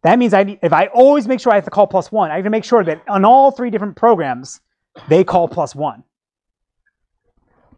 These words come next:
But if that's logic that should always be, that I wanna hide away from the application, then I can write it be in my, in my query, and then all of them get to use that.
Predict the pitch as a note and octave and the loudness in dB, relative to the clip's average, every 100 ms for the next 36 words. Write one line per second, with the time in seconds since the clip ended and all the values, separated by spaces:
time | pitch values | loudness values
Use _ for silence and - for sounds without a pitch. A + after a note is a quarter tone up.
0 | - C4+ G#3 - _ _ D#3+ G3+ G#3 E3+ | 2 4 4 0 _ _ -6 -2 -2 0
1 | F3+ B3 C4 G#3 - F3 E3+ _ - F3 | 4 4 4 0 -4 -4 -4 _ -8 -2
2 | F3+ F#3+ E3+ F3 F3 E3 D#3 D3+ - E3+ | 2 2 2 -2 -4 -4 -6 -10 -2 0
3 | E3 E3 F3+ D3+ - G3 F3 G#3 F3+ E3+ | 2 0 0 0 0 0 0 -2 -2 -4
4 | C#3+ D#3+ C#4 G#3 D#3 - _ _ F3+ F3 | -4 -2 -2 -2 -8 -12 _ _ 0 2
5 | E3+ D#3 F3+ F#3 C#3+ D#3+ D#3 D3 C#3+ C3 | 0 2 2 2 -4 -8 -8 -8 -8 -8
6 | B2+ B2+ - - D3+ C3 - D4 F3+ C3+ | -8 -10 -14 -8 -6 -4 0 0 0 -4
7 | - _ - D#3+ E3+ E3+ G3 F3+ E3+ C#3+ | -10 _ -10 -6 0 4 4 2 -4 -10
8 | C3 C3+ B2+ A2+ | -12 -12 -12 -16